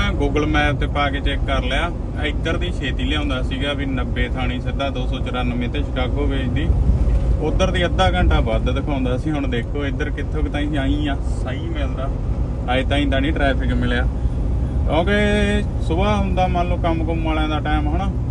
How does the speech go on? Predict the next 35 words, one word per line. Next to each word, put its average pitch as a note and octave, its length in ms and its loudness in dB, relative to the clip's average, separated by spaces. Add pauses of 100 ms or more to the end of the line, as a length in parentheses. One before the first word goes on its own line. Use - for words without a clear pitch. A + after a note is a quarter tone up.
(320)
ਅਜੇ D3+ 240 0
ਹੁਣ D3 240 0
ਦੁਪਹਿਰਾ C#3 320 0
ਹੀ F3 100 0
ਹੋ D#3 100 0
ਚੱਲਿਆ C#3 300 0
ਇੱਕ C#3 80 -2
ਹਿਸਾਬ C#3+ 260 -2
ਤੇ, C#3 80 -2
ਗਿਆਰਾਂ C3 280 -2
ਬਾਰਾਂ C3 200 -2
ਵੱਜ B2+ 240 0
ਗਏ A#2+ 140 -2
ਆ। C#3 120 0 (760)
ਅਜੇ C3 140 -2
ਤਾਈਂ C3+ 160 -2
ਤਾਂ B2+ 100 -2 (100)
ਸ਼ਾਂਤੀ - 540 -2
ਆ - 40 0 (500)
ਤੇ - 60 -2 (100)
ਧੁੱਪ A#2 340 0
ਅੱਜ A2+ 160 0
ਵੀ C3 120 0
ਨਹੀਂ C3+ 120 2
ਭੋਰਾ A#2 300 0
ਨਿਕਲੀ A#2 360 0
ਜਮਾਂ। B2+ 260 0 (1300)
ਹੁਣ B2 140 2
ਮੈਂ C#3+ 160 2
ਦੋ C3 180 2
ਸੌ C3+ 100 2
ਚੁਰਾਨਵੇਂ C3 540 2
ਤੇ B2 200 0
ਆ। A3+ 120 0 (2250)
Google B2+ 240 4